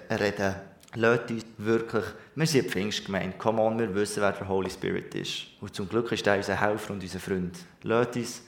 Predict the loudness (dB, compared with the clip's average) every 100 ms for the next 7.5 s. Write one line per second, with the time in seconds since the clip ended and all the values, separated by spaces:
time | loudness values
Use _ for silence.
0 | -14 -4 -4 -2 4 4 4 0 -4 -6
1 | -4 -2 -2 -2 -6 -6 0 0 0 -2
2 | -6 -6 -8 -6 -4 -8 -10 -12 -14 -16
3 | -20 -6 0 0 0 0 2 2 0 0
4 | -2 0 0 0 2 2 2 0 0 2
5 | 0 2 4 6 6 4 -4 -6 -6 -2
6 | 4 6 4 2 0 2 0 2 2 0
7 | -2 -4 -2 0 0